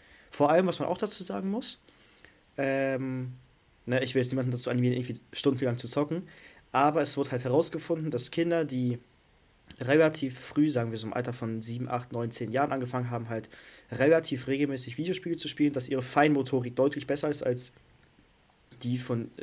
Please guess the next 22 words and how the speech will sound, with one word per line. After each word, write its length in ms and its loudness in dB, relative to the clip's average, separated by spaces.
äh, 200 0
anderen 320 0
Kindern, 240 -2
die 60 -4
es 120 -6
halt 120 -4
nicht 120 0
gemacht 300 -4
haben. 260 -4
Ähm, 320 0
weil 320 0
du 60 -2
musst 300 2
halt 320 2
in 320 -4
schnelleren 500 4
Zeitläufen 600 0
oder 160 -8
Zeiträumen, 720 0
in 60 -8
kürzeren 340 -4
Zeiträumen, 560 -2